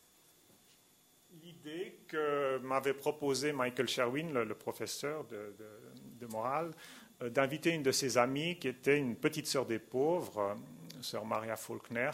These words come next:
qui était une, à l'époque à Nice. Euh, il m'a dit, « Mais, euh,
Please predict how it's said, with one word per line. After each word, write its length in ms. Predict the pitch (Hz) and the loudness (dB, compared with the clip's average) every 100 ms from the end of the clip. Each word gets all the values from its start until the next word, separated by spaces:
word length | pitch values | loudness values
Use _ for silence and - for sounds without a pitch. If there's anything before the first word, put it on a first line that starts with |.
| - | -4
qui 80 | 107 | -12
était 220 | - 110 | -10 -10
une, 120 | 104 - - - - - | -10 -16 -20 -20 -20 -14
à 60 | |
l'époque 380 | 104 - - - | -12 -8 -8 -2
à 60 | 98 | -2
Nice. 520 | 107 143 175 - - | -2 -4 0 2 4
Euh, 160 | 113 107 107 - - - - | 2 0 -2 -16 -20 -20 -10
il 140 | 147 | -2
m'a 140 | 131 127 | 0 0
dit, « 160 | 160 | -2
Mais, 500 | 165 139 131 160 165 | 2 4 6 2 -4
euh, 100 | 170 | -8